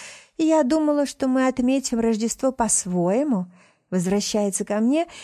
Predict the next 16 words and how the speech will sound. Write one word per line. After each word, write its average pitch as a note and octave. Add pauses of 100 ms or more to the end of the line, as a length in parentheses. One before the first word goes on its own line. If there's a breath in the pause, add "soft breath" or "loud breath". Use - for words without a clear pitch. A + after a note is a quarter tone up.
(120)
и E4+
пробегается A#3
пальцами G#3
вдоль F#3+
моего F#3+
плеча. F#3 (460 soft breath)
Пышная G3+
грудь A#3+
в -
кружевном A3
лифчике A3 (340 loud breath)
льнет A#3+
к -
моему G#3+
торсу, A#3+
и A#3+